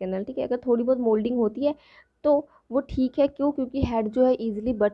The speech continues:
canal से बाहर आ पाएगा, तो ये help करता है इसमें। Then अगर बहुत ज़्यादा molding हो जाती है, is a meat disproportion may produce severe intracranial disturbance। अगर बहुत ज़्यादा, अ, molding हो जाएगी तो क्या होगा कि bone एक दूसरे को ओवरलैप कर जाएंगे, sutures,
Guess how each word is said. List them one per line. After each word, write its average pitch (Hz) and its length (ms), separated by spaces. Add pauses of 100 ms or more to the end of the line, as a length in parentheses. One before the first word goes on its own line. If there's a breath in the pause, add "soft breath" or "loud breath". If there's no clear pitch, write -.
canal 208 300
से 311 160
बाहर 214 340
आ 185 60
पाएगा, 175 380
तो 277 240
ये 254 240 (560)
help 214 240
करता 185 280
है 185 40
इसमें। 185 240 (600 soft breath)
Then 302 140
अगर 330 140
बहुत 294 280
ज़्यादा 247 280
molding 254 400
हो 247 80
जाती 208 340
है, 285 120 (340 soft breath)
is 247 100
a 285 60
meat 254 220
disproportion 233 680
may 233 200
produce 233 380 (140)
severe 247 340
intracranial 233 760
disturbance। 190 480 (100)
अगर 269 140
बहुत 226 240
ज़्यादा, 240 280 (100)
अ, 208 160
molding 214 380
हो 220 140
जाएगी 214 320
तो 277 160
क्या 254 180
होगा 202 160
कि 208 140
bone 214 280
एक 208 140
दूसरे 214 240
को - 80
ओवरलैप 220 520
कर 208 120
जाएंगे, 202 320 (380 loud breath)
sutures, 247 400